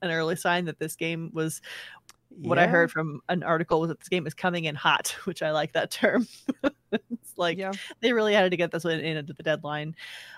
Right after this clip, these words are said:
Speaker 1: I think one of the main issues was that they wanted to release this in time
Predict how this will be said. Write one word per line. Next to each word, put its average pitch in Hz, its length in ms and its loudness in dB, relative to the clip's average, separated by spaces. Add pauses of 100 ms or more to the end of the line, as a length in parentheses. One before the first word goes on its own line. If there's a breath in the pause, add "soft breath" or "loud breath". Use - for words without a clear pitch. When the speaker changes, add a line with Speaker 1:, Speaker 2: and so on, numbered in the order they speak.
Speaker 1:
I 214 260 6 (180)
think 277 400 -2 (400)
one 202 240 0
of 202 100 2
the 190 80 2
main 175 240 0
issues 180 760 0 (280)
was 170 180 0
that 170 160 2
they 170 100 2
wanted 165 380 0
to 180 100 -4
release 160 360 -4
this 165 320 0
in 165 260 -4
time 160 640 -2